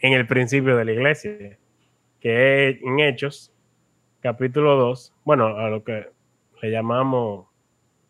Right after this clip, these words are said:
la iglesia, el cristianismo, etcétera, que es post resurrección y ascensión, cuando llega el Espíritu Santo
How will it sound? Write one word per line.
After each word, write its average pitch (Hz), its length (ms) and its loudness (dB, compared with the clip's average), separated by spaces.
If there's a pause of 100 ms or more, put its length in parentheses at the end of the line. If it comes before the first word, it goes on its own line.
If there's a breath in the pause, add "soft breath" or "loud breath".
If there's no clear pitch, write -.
(360)
la 113 100 -4
iglesia, 117 380 2
el 107 80 -6
cristianismo, 113 720 -6
etcétera, 107 480 -12 (160)
que 117 160 0
es 117 100 -4
post - 460 -2 (580)
resurrección 127 640 2
y 135 40 4
ascensión, 143 600 2
cuando 127 200 2
llega 120 240 2
el 131 40 4
Espíritu 135 460 -2
Santo 131 460 -2